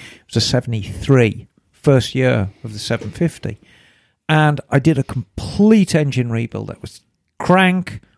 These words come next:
rods, pistons, cams, valves, whole nine yards. It was basically a brand new engine. Went through the transmission, put a clutch in it, blah, blah, blah. Eight thousand dollars.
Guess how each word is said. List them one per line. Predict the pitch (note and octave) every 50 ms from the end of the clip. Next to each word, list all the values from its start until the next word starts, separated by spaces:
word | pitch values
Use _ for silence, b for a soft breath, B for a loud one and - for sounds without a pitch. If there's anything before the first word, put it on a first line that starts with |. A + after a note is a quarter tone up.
| _ _ -
rods, | A#2+ B2+ D3 D#3 D#3 D#3 D#3 C#3+ - - -
pistons, | _ - - E3 D#3 - - - - D3 C#3 C#3 C#3 C#3 C3+ -
cams, | - - - C3+ C3 B2+ B2+ C3 C3 C3 B2+ - - - b b b b b b b _ -
valves, | C3+ C#3 C#3 C3+ C3 B2+ - - b b b b b b b b _
whole | _ - - - - A3 A#3 A#3+ A3
nine | G#3 F#3+ F3+ D#3+
yards. | D3 C3 A#2+ - D3
It | -
was | - F3 -
basically | - - C4+ C#4 - - D#3+ - C#3 C3
a | A#2
brand | - - D3 D3 D3 C#3+ C3+ B2
new | A#2+ A#2+ A#2+ C3
engine. | D3 D#3+ D#3+ D3 - D3+ C#3 C3+ C3+ b b b b b b b
Went | - C3 D3+ D#3+ D#3+
through | - - F3 E3 D#3
the | D3 -
transmission, | - E3 D#3 D3+ C#3 - D3+ C#3+ - - C#3 B2+
put | - -
a | G#2
clutch | - - B2 - - -
in | B2+ B2
it, | A#2+ _
blah, | - C3 B2+ B2
blah, | B2 B2+ B2+ B2
blah. | - - B2+ A#2 - b b b b b b b - -
Eight | G#3 G3+ -
thousand | D#3+ C#3 B2+ - - A#2
dollars. | C#3 F3 G#3+ F#3+ A2+ - -